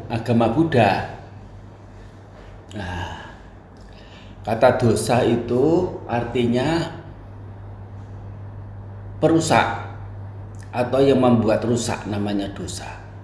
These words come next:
Artinya yang membuat rusak, yang membuat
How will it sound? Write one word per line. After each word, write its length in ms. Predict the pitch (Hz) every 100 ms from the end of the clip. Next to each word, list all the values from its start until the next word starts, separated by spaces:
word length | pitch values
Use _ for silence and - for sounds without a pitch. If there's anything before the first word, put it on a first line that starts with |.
| - - - - - - - - -
Artinya 640 | 85 - 98 107 110 104 113
yang 160 | 107 101
membuat 400 | 98 95 92 - 117
rusak, 960 | 123 - 123 113 107 107 - - -
yang 240 | 110 101 101
membuat 880 | 98 95 98 95 87 87 90 85